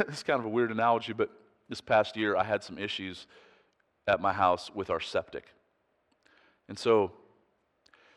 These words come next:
if you've ever flushed the toilet or washed something down the sink and asked the question, "Where does that go exactly?" I've gotten more answers to that question this past year.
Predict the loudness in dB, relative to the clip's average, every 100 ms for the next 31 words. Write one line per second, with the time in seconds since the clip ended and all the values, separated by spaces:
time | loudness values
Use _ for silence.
0 | _ _ _ _ _ _ _ _ _ _
1 | _ _ _ -20 -10 0 2 2 0 0
2 | 0 0 -2 -4 0 2 0 -4 -6 -4
3 | -4 -8 _ _ _ _ _ _ _ _
4 | _ _ _ _ 0 2 2 0 -10 -8
5 | -8 -6 -4 -4 -4 -8 -8 -10 -14 _
6 | _ _ _ -4 -4 -4 -10 -4 -2 -2
7 | -10 -14 _ _ _ -6 -6 -4 -2 -2
8 | -2 0 0 -2 -6 -8 -8 -16 -18 _
9 | _ _ _ _ _ _ _ _ _ _
10 | _ _ _ _ _ _ _ _ _ 4
11 | 6 8 8 6 4 2 0 -6 2 2
12 | 4 2 0 -4 -10 -2 -2 -2 -8